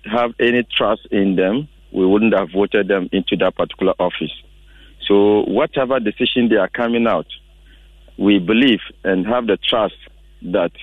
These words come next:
they are doing it for the good of the party. And whoever against it,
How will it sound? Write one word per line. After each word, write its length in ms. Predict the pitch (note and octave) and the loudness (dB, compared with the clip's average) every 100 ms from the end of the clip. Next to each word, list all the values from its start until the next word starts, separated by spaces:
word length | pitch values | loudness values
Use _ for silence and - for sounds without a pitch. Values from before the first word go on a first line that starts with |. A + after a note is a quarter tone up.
| - | -8
they 100 | - | -2
are 140 | F#2+ F2+ | 0 0
doing 340 | F2+ A#2+ A#2+ | 2 2 4
it 160 | G#2 F#2 - | 2 -2 -2
for 80 | |
the 100 | F2+ | 0
good 220 | F2 F#2+ G2+ | 0 0 0
of 140 | E2 | 0
the 80 | E2+ | -2
party. 480 | - F#2+ F2 - E2 - - - - - - - F2+ | -2 -2 -2 -2 -10 -10 -20 -20 -20 -20 -20 -8 -2
And 200 | F2 G2 | 0 2
whoever 520 | E3 - C#3 C#3 C#3 | 2 2 0 0 0
against 420 | A2+ G#2 C3+ B2+ | 0 2 2 0
it, 120 | G2 | -4